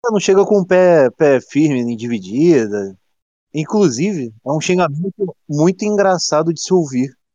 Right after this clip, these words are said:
quando você vai ver jogo do sub-vinte, sub-dezessete, sub-quinze, sub qualquer coisa, que tá cheio de pai de jogador ali da base junto.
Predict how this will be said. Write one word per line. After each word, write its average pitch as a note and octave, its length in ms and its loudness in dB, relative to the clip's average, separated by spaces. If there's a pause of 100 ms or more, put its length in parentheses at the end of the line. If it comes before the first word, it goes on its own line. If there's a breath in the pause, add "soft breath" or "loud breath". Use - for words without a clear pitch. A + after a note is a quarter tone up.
(200)
quando D3 180 -2
você D#3 100 0
vai D3 160 4
ver D3 220 2
jogo D3 560 2
do B2+ 140 -4
sub-vinte, B2+ 560 -4
sub-dezessete, A2+ 640 -2
sub-quinze, A#2+ 560 -6
sub A#2+ 220 -10
qualquer A2+ 260 -4
coisa, A#2 280 0 (420 soft breath)
que D3 100 -8
tá C3+ 140 0
cheio E3+ 220 0
de F#3 120 0 (180)
pai D#3 280 2
de A#2+ 520 -6
jogador B2+ 520 0
ali A#2+ 160 -2
da A#2+ 100 2
base A2 460 0
junto. B2+ 420 -6